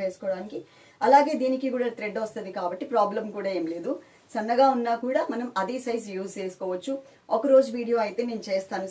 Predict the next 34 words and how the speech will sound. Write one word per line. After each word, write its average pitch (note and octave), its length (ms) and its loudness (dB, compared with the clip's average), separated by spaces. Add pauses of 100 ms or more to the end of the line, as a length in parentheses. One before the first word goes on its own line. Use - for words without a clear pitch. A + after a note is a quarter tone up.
సెకండ్ G3+ 320 -6
వీడియో G3 180 -4 (100)
లాగా F3 180 -2 (100)
చేసి F#3 240 -8
పెడతాను. F3+ 360 0 (120)
ఈ, - 20 -8 (280)
ఈ, A#3 40 -8 (680)
ఆ, - 20 4 (640)
తొందరగానే C4 480 6 (100)
చేస్తా, F3+ 240 -4 (100)
ఎందుకంటే A3+ 340 -4
ఇప్పుడు A3 180 -6
ఇది F#3 160 -10
సీజన్ A3+ 320 -6 (100)
కాబట్టి G#3 380 -2 (440)
చాలా A#3 280 6
మందికి A#3+ 300 0
అది F#3 160 -4
యూజ్ G#3+ 260 0
అవుతుందని F3 480 -6
చెప్పేసి - 360 -12 (140)
అన్ని A#3+ 200 2 (100)
కలర్స్ A3+ 340 0
పెట్టేస్తా. F#3 460 -4
థర్టీ F#3+ 260 -2
కలర్స్, G3+ 260 -2 (140)
థర్టీ G3+ 240 -2
త్రీ - 180 -12
కలర్స్ F3+ 360 0
వచ్చాయి, - 240 -8 (360)
పెడతా. F3 260 -2 (280)
మీరు - 180 -12
తప్పకుండా A3+ 400 0
ఈ - 20 -8